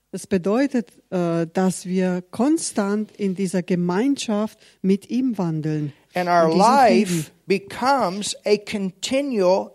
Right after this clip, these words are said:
Speaker 2: intercession.
Speaker 1: Und dein Leben wird zu einer fortwährenden Fürbitte.
Speaker 2: It is not by words the Spirit in you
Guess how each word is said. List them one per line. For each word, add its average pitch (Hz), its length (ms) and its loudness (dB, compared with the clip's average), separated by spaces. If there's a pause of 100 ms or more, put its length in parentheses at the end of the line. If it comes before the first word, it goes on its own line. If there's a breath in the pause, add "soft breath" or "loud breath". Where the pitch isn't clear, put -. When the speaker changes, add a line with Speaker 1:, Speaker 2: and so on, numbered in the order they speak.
(140)
Speaker 2:
intercession. 196 1200 -2 (420)
Speaker 1:
Und 190 80 -2
dein 190 180 2
Leben 233 480 2
wird 220 240 0
zu - 220 -6
einer 185 300 -4
fortwährenden 208 1160 -4
Fürbitte. 180 880 -6 (440 loud breath)
Speaker 2:
It 208 140 6
is 214 220 0
not 208 360 2
by 170 200 4
words 151 840 0 (140)
the 160 80 -2
Spirit 165 480 0
in 170 200 -4
you 143 380 -2